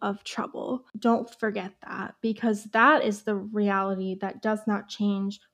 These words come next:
regardless of diagnosis, regardless of circumstances, regardless of what your journey has looked like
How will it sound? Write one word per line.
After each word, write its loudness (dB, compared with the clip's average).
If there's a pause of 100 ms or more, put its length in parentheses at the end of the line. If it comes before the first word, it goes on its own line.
regardless 0
of -4
diagnosis, -4 (240)
regardless 0
of 0 (380)
circumstances, -4 (240)
regardless 2 (100)
of 2 (360)
what 2
your 2
journey 0 (260)
has 2
looked 2
like 4